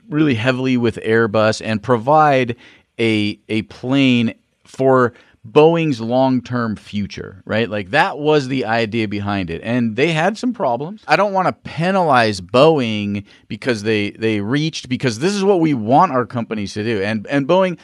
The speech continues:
the seven thirty-seven MAX, they will figure out the seven thirty. They're already figuring it out. They've already had more orders in the last couple of weeks.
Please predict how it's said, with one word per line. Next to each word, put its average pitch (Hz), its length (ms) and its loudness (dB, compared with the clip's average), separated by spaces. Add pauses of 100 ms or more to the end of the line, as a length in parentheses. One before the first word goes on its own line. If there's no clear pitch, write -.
(160)
the 127 80 -2
seven 202 300 2
thirty-seven 156 580 2
MAX, 113 320 -2 (180)
they 147 240 4
will 160 400 2
figure 131 460 -6
out 101 180 -2
the 98 80 -10
seven 98 220 -6
thirty. 98 240 -10 (160)
They're 131 180 6
already 139 380 4
figuring 127 480 -2
it 117 80 -2
out. 117 160 0
They've 110 180 -2
already 131 280 0
had 117 360 0
more 117 320 2
orders 113 600 0 (220)
in 107 140 -2
the 104 80 -2
last 107 320 0
couple 117 320 0
of 113 100 2
weeks. 110 480 -4